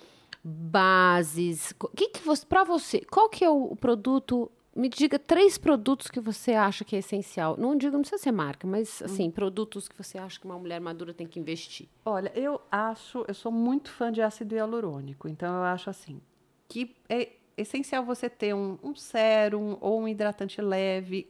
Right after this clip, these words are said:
Speaker 2: com ácido hialurônico pro seu dia a dia, né? É, você tem outros ativos bacanas,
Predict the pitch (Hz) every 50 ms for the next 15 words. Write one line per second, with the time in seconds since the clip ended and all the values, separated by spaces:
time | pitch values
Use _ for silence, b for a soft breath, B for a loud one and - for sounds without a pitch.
0 | _ _ - 302 330 381 349 294 277 277 - 262 233 240 240 233 233 226 226 220
1 | 208 196 185 185 185 185 190 - - 214 b b b b b b b b b b
2 | b b b _ 262 262 277 - - 294 262 254 233 233 240 262 254 254 220 190
3 | 175 156 - - - _ _ _ _ _ _ _ _ _ _ _ _ _ _ _
4 | _ _ _ _ _ 156 156 170 170 180 185 - - - 170 165 165 170 170 175
5 | 170 170 165 - - _ _ _ _ _ _ _ _ _ _ - 170 185 175 -
6 | 226 - 392 403 381 370 - - 262 233 226 214 214 - 214 202 196 190 - -
7 | 190 175 - - - 175 175 190 208 208 196 190 175 170 160 160 156 - -